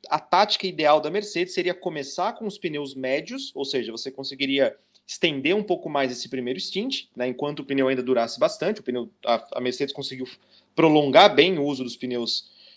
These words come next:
médios e depois usar os pneus duros, né, que foi até uma surpresa ali do fim de semana, porque, é, no papel talvez não seria o pneu mais adequado, né, por, tanto por problema de performance, mas até de aquecimento de uma forma geral,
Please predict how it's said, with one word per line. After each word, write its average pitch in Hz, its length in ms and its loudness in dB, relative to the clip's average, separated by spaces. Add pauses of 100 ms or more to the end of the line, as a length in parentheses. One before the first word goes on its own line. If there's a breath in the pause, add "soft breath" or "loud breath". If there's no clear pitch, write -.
(140 soft breath)
médios 190 420 2
e 254 60 -2
depois 240 400 6
usar 226 220 4
os 208 140 2
pneus 214 340 -2
duros, 185 560 0
né, 160 220 2
que 175 120 -8
foi 175 180 2
até 175 140 2
uma 196 140 4
surpresa 208 600 2
ali 156 80 -4
do 147 100 -10
fim 151 120 -18
de 143 60 -12
semana, 143 380 -2
porque, 151 360 -4 (460 soft breath)
é, 131 160 4
no 170 140 4
papel 185 580 4
talvez 160 380 0
não 151 80 -6
seria 143 260 -4
o 139 40 -6
pneu 135 300 -2
mais 147 480 0
adequado, 156 760 2 (140)
né, 139 340 -4
por, 123 180 -14 (160)
tanto 190 200 -4
por 190 100 -14
problema 147 240 -4
de 135 80 -14
performance, 147 680 -4
mas 135 160 -4
até 143 200 -4
de 131 280 -6 (260)
aquecimento 143 840 -4
de 127 80 -6
uma 131 120 0
forma 123 280 -4
geral, 196 440 4